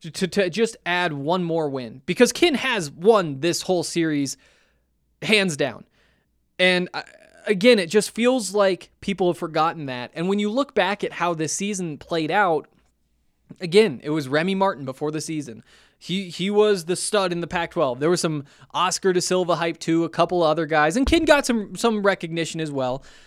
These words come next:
But you weren't seeing him on All-American teams like you were seeing Remy Martin on All-American teams. And the truth is, where the Pac-twelve is right now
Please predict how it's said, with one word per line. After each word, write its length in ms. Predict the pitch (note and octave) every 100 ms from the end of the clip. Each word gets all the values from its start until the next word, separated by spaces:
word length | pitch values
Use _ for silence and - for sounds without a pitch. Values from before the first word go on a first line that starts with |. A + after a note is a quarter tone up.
| -
But 440 | - C#3+ A#3 F#3 - _ _ _ _ _
you 160 | E3+
weren't 220 | G#3 A#3 A3+
seeing 260 | A3+ G#3+
him 160 | G3 G3+
on 120 | F#3+
All-American 500 | F3 F3 E3+ D#3+ D#3
teams 260 | C#3 D3+ C#3
like 140 | C3+
you 80 | C#3
were 80 | C#3+
seeing 260 | C3 C#3+
Remy 220 | C#3 C3+ C3
Martin 260 | C3 A#2+
on 140 | B2 A2+
All-American 500 | G#2+ G#2 D#2+ - C#2
teams. 360 | - - - _ _ _ _ _ _ -
And 520 | E3 E3 D#3+ D#3 B2+ _ _ _ _ _ _ _ _ _
the 140 | - F#3
truth 320 | - A#3 A#3+
is, 320 | G3 C4 C4
where 120 | F#3+
the 60 | F#3
Pac-twelve 440 | F#3 F#3+ - G3+
is 160 | E3+ G3
right 180 | A#3 A#3+
now 320 | A#3+ B3+ C4